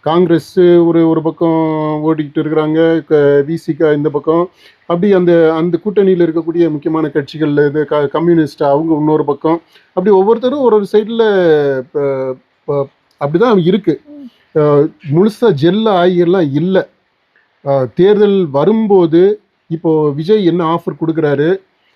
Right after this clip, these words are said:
Speaker 1: அவருக்கு என்ன வேல்யூ இருக்கும், ரேட் இருக்கும் அப்படின்றத பொறுத்து,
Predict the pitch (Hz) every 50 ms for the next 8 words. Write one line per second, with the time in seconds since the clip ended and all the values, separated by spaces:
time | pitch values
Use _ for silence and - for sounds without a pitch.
0 | _ - 143 160 175 190 190 165 175 165 170 180 185 175 170 156 151 143 143 143
1 | 143 139 135 135 131 127 120 135 143 156 170 180 170 170 156 143 143 151 156 139
2 | 127 139 151 160 160 - 160 143 143 123 139 143 147 156 165 - _ _ _ _
3 | _ _ _ _ - 160 160 170 190 180 170 165 156 156 143 - 156 165 165 160
4 | 156 - 180 196 - -